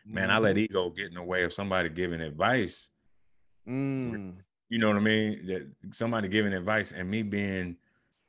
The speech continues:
Speaker 1: just so caught up that that was their opinion. Like, it, that's the, even, even if it's advice,
Speaker 2: Yep.
Speaker 1: advice is like a buffet, bro. You know
Speaker 2: Mm-hmm.
Speaker 1: what I mean? When you
Speaker 2: Yep.
Speaker 1: go to that buffet, it's all kind of stuff out there.
Speaker 2: Yep.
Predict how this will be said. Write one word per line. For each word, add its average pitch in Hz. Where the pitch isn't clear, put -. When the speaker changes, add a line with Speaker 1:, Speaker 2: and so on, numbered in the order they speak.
Speaker 1:
just 98
so 110
caught 110
up 101
that 90
that 104
was 101
their 110
opinion. 131
Like, 110
it, 104
that's 135
the, -
even, 156
even 185
if 156
it's 139
advice, 98
Speaker 2:
Yep. 117
Speaker 1:
advice 110
is 90
like 92
a 78
buffet, 78
bro. 69
You 110
know 101
Speaker 2:
Mm-hmm. -
Speaker 1:
what 101
I 101
mean? 98
When 113
you 180
Speaker 2:
Yep. -
Speaker 1:
go 170
to 160
that 160
buffet, 165
it's 160
all 131
kind 127
of 92
stuff -
out 73
there. -
Speaker 2:
Yep. 110